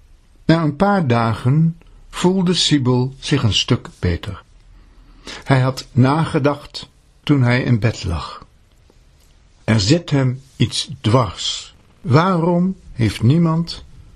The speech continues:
mij willen helpen? Ik heb blijkbaar iets verkeerd gedaan."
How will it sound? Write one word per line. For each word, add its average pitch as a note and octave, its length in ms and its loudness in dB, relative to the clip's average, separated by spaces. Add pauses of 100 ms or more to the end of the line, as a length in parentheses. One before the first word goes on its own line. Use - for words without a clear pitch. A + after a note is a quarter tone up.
(260)
mij C#3 360 2
willen C#3 240 2
helpen? G#2 560 -2 (1120)
Ik F3+ 160 0
heb C#3 140 2
blijkbaar D#3 380 0
iets F3 160 -4
verkeerd F3 420 0
gedaan." F#2+ 440 -4